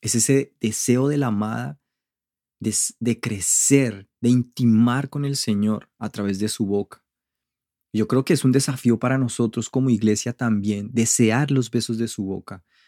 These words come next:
desear estudiar la palabra de Dios, desear, eh, profundizar más en ella y meditar en ella. Pero también, por otro lado, darnos cuenta que cuando nos acercamos a la boca de Dios, nosotros sentimos vida, libertad y verdad. Y cuando eso no podemos sentir,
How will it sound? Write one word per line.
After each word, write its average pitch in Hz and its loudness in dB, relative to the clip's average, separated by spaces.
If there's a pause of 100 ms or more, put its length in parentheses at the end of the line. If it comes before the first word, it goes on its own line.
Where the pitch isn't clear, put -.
(240)
desear 120 2
estudiar 120 4
la 113 2
palabra 101 2
de 104 0
Dios, 104 -4 (260)
desear, 110 0 (340)
eh, 123 -6
profundizar 120 2
más 123 0
en 120 4
ella 123 2
y 120 -2
meditar 107 -2
en 110 0
ella. 95 -6 (400)
Pero 113 2
también, 110 4
por 117 2
otro 117 2
lado, 113 4
darnos 110 2
cuenta 120 0
que 123 -6
cuando 110 0
nos 104 -2
acercamos 110 0 (380)
a 107 2
la 98 2
boca 131 2
de 139 0
Dios, 113 0
nosotros 110 -2
sentimos 104 -2
vida, 127 2
libertad 117 0
y 113 -2
verdad. 104 -2
Y 113 0
cuando 113 4
eso 113 2
no 127 2
podemos 143 -2
sentir, 107 -4